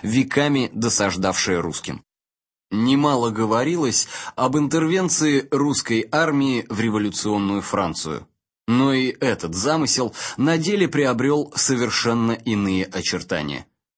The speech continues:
Что же, может быть, Екатерина действительно не сделала многое из того, что вслух обсуждала, зато и избежала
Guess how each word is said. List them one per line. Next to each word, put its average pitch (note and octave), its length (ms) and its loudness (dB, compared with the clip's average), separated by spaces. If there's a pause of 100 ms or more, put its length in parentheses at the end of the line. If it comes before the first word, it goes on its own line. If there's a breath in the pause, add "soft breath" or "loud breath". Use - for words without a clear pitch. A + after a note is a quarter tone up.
(460)
Что F#3+ 260 -2
же, A2 300 0
может C3+ 340 0
быть, C#3 300 -2
Екатерина C3+ 580 0
действительно C3+ 720 0
не A#2 200 2
сделала A2 540 0
многое G#2+ 440 2
из - 180 -2
того, C3+ 260 0
что C3 220 -2
вслух - 480 -4
обсуждала, B2 800 0 (220 loud breath)
зато D3 640 0
и D3 320 0
избежала A2+ 760 0